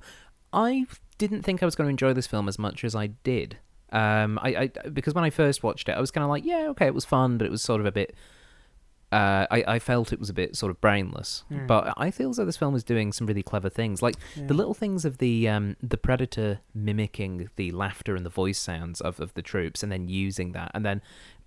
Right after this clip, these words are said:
Speaker 1: there's a point in the film where you're not sure if Dylan is following either the Predator doing Mac's voice or Mac, 'cause
Speaker 2: Yeah.
Speaker 1: Mac's crazy.
Speaker 2: <laughs>
Speaker 1: Um, it's, yeah, I, I, there was moments like that where I was like, "This is a,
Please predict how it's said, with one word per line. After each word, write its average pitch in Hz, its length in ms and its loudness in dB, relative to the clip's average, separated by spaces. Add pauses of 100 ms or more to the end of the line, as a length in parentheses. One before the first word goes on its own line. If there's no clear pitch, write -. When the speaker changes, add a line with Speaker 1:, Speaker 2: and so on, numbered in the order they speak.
Speaker 1:
there's 123 320 0
a 107 60 4
point 113 220 0
in 92 40 -6
the 101 60 -2
film 104 180 0
where 98 80 0
you're 101 160 2
not 98 240 -2
sure 98 400 0
if - 140 -8
Dylan 92 280 0
is 90 140 -6
following 92 340 -2
either 92 200 -4
the - 60 -10
Predator 101 400 -2
doing 92 360 -2
Mac's 92 280 -10
voice 87 280 -6
or 98 160 0
Mac, 95 480 -6
'cause - 120 -4
Speaker 2:
Yeah. - 40 -6
Speaker 1:
Mac's - 240 -8
crazy. 104 600 -2
Speaker 2:
<laughs> - 80 -4
Speaker 1:
Um, 143 580 4 (240)
it's, - 360 2
yeah, 170 260 6
I, 160 160 4
I, 160 80 2
there 165 140 -2
was 165 180 2
moments 185 420 4
like 147 180 0
that 160 200 2
where 123 80 0
I - 20 2
was 120 80 -2
like, 120 260 -4
"This 160 200 -4
is 320 100 -4
a, 170 100 4